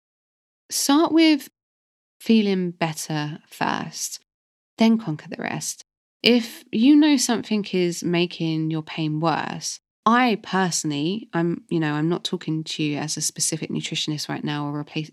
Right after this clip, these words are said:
or telling you to replace treatment. I'm just saying my personal, the way I would approach it now is to start with what's making it worse for me. And so I could get to a point where I'm feeling a bit better and then I'm able to take on more.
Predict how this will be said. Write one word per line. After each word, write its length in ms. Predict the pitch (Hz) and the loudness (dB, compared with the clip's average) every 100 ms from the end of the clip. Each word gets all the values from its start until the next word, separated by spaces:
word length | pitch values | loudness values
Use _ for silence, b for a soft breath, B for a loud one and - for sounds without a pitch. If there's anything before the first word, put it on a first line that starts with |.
| - | -8
or 240 | 147 147 | -6 -6
telling 340 | - 165 165 | -6 -4 -2
you 80 | 160 | -2
to 140 | 156 160 | -4 -8
replace 320 | 156 160 156 | -8 -8 -8
treatment. 420 | - 185 156 - | -4 -2 -2 0
I'm 120 | 165 | 0
just 200 | 165 175 | 0 -2
saying 200 | - 175 170 _ - | 0 0 -2 _ 0
my 220 | 185 208 | 2 2
personal, 540 | 214 185 160 170 156 - _ - | 0 -2 0 -2 -2 -4 _ 0
the 80 | |
way 180 | 220 247 | 4 4
I 240 | - 220 220 | 4 2 2
would 160 | 196 | 0
approach 360 | - - - - | -2 -2 -2 -2
it 100 | - | -2
now 460 | 185 175 151 - - | 2 2 0 -2 -2
is 200 | 156 - | -4 -4
to 140 | - | -4
start 400 | 160 - 185 170 | -4 0 2 2
with 240 | - 160 160 | 0 0 -2
what's 260 | 160 - | -6 -4
making 360 | 160 151 151 151 | 0 0 0 -4
it 100 | - | -4
worse 340 | 160 151 147 | 0 0 0
for 80 | - | -2
me. 240 | 165 165 180 _ _ _ _ _ _ _ - | 0 0 -4 _ _ _ _ _ _ _ 0
And 480 | 151 151 147 147 - _ | 2 2 2 0 -4 _
so 260 | - - 160 | -6 0 2
I 160 | 156 160 | 2 0
could 180 | - | -4
get 160 | - 165 | -4 -4
to 80 | - | -4
a 40 | |
point 180 | - 160 | -4 -4
where 100 | 151 | -2
I'm 100 | 156 | -4
feeling 580 | 151 - 170 156 151 151 | -4 0 2 2 0 -2
a 80 | 156 | -4
bit 220 | 160 - | -6 -6
better 340 | 156 156 - 147 | -4 -4 -4 -4
and 100 | 143 | -2
then 120 | 139 | -2
I'm 120 | 143 | -2
able 240 | 143 139 | -4 -4
to 140 | 123 - | -6 -8
take 340 | - 147 - | -6 -8 -6
on 60 | 151 | -6
more. 320 | 156 156 190 | -2 -2 -4